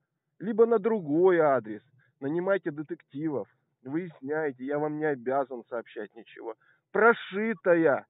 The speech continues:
не скреплена с степлером, а прошитая, проклеенная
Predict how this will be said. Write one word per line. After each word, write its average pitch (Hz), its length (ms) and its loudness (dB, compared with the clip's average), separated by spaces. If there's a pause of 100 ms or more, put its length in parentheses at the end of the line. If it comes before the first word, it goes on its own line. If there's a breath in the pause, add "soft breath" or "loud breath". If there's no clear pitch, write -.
(180)
не 151 140 -6
скреплена 185 600 -4
с - 20 -20 (320)
степлером, 131 600 2
а 139 80 -6
прошитая, 170 920 -4
проклеенная 151 840 -4